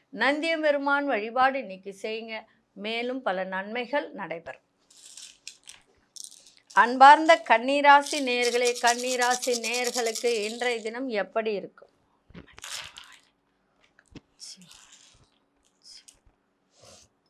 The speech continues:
அன்பார்ந்த கன்னிராசி நேயர்களே, இன்றைய தினம் நல்ல அனுகூலம் வாய்ந்த ஒரு நாளாக இருக்கு. நினைத்தது நடைபெறக்கூடிய ஒரு தருணம்,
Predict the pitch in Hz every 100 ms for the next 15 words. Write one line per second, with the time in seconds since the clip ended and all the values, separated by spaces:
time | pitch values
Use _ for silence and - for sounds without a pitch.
0 | _ _ _ - - _ _ _ _ _
1 | _ _ _ _ _ - - - - 202
2 | 269 285 311 339 339 302 254 269 311 311
3 | 285 302 262 269 269 262 269 254 247 277
4 | 285 262 262 254 233 247 262 240 240 269
5 | 285 294 294 311 277 247 262 262 240 226
6 | 214 214 233 233 247 233 226 233 233 233
7 | - _ - - - 233 285 320 - -
8 | 294 285 339 - 214 226 262 277 285 285
9 | 277 302 311 330 247 214 214 226 233 269
10 | 277 277